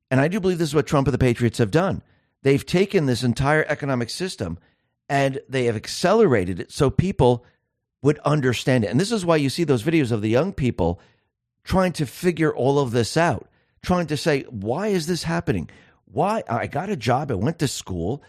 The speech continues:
I got a job. I'm supposed to be making a good living, you know, forty, fifty, sixty thousand dollars. Why is it so difficult for me to survive? Because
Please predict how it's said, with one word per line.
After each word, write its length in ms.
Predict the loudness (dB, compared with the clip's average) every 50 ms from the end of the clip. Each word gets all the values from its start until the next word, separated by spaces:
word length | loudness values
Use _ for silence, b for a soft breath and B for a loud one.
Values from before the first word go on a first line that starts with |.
| b b b b b b -8
I 120 | -6 -6
got 240 | -4 -4 -6 -4 -6
a 40 | -4
job. 300 | 0 2 2 2 2 0
I'm 140 | -2 -6 -6
supposed 260 | -2 0 0 0 0
to 60 | 0
be 80 | -2 -2
making 280 | -2 -2 -2 -4 -4
a 60 | -4
good 200 | -2 -2 -2 -2
living, 360 | -2 -2 -4 -2 -2 -2 -2 -2
you 60 | -2
know, 100 | -4 -6
forty, 380 | -8 -8 -6 -2 -2 -2 -2
fifty, 320 | -2 -2 -2 -2 -2 -4 -4
sixty 260 | -4 -4 -4 -4 -4
thousand 340 | 0 2 2 2 2 0 0
dollars. 440 | 0 2 2 2 0 -2 -2 -6 b b b b b b b
Why 400 | b -16 -8 -4 -2 -2 0 0
is 260 | -2 0 0 -2 -2 -4
it 120 | -8 -10
so 240 | -4 0 2 2 2
difficult 580 | 2 2 0 0 0 0 0 2 2 2 2
for 180 | 0 -2 2 2
me 160 | 4 4 2
to 180 | 2 0 -4 -2
survive? 500 | 0 0 2 2 2 0 0 0 -4 -4
Because 280 | -2 0 0 0 0